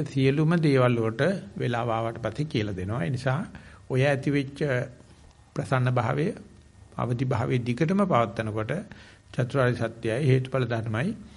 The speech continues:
මේක තුලින්ම වැටහෙයි. ඊට එහයින් කරන්න දෙයක් නෑ. මොකද ඒක ඔය හිතන තරම් මේ කඩේකට ගිහලා බඩුවක් ගන්නවා වගේ කරන්න බෑ.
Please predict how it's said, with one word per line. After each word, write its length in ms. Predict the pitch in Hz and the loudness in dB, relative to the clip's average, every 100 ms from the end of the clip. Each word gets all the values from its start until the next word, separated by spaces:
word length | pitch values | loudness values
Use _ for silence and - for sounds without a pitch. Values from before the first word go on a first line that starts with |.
| - - | -20 -14
මේක 200 | - 123 143 | -4 0 0
තුලින්ම 340 | 131 127 135 | 2 4 4
වැටහෙයි. 500 | 170 123 113 98 110 92 95 - | 4 2 2 0 0 -4 -8 -12
ඊට 240 | - 123 123 | -4 -2 0
එහයින් 340 | 110 123 139 | 0 0 0
කරන්න 280 | 147 131 117 | 2 2 2
දෙයක් 240 | 101 95 98 | 0 -2 -2
නෑ. 180 | 127 | -2
මොකද 260 | 147 131 127 | -2 -2 -2
ඒක 240 | 123 117 - | -2 -2 -4
ඔය 200 | 120 113 | -4 -2
හිතන 300 | 117 120 117 | -4 -4 -4
තරම් 380 | 120 120 127 127 - - - - - - | -2 -2 -2 -6 -12 -20 -20 -20 -20 -16
මේ 520 | - 110 104 - - | -10 -8 -8 -10 -12
කඩේකට 480 | - 117 117 117 120 | -6 -2 2 0 0
ගිහලා 240 | 117 117 117 | -2 -2 -4
බඩුවක් 260 | 117 120 | -4 -2
ගන්නවා 260 | 120 117 120 | -2 -2 0
වගේ 140 | 120 | 0
කරන්න 240 | 123 101 92 | -2 -2 -2
බෑ. 220 | 113 | 0